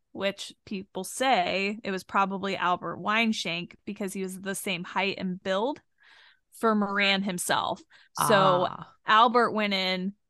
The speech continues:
Speaker 1: and they thought that that was Moran going in. The physical similarity between the two men was enhanced by the fact that they were both wearing the same color overcoats and hats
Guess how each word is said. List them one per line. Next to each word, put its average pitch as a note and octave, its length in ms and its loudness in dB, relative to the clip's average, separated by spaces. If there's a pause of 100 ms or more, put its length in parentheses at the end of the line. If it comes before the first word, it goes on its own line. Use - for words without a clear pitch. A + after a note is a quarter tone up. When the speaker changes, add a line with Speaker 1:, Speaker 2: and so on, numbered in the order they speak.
(200)
Speaker 1:
and F3+ 640 2
they F#3+ 360 2
thought F3 460 2 (280)
that F#3+ 240 2
that E3+ 200 0
was E3 340 -6
Moran F3 560 -6
going C#3+ 340 -10
in. - 320 -10 (1400)
The A3 80 -6
physical C4 380 0
similarity A#3+ 680 0
between C#4 360 -4
the C4 100 -2
two C4 220 -4
men A#3+ 440 4 (120)
was A3 200 0
enhanced E4+ 680 -4
by F3 340 2
the G3+ 100 -2
fact G3+ 420 -2
that G#3 220 0
they G#3 160 2
were G#3 440 0
both C4 440 2 (180)
wearing A3+ 480 0
the G3 80 -2
same B3+ 320 -4
color A3 500 -2
overcoats C#4+ 760 -2
and G#3 260 -2
hats - 640 -4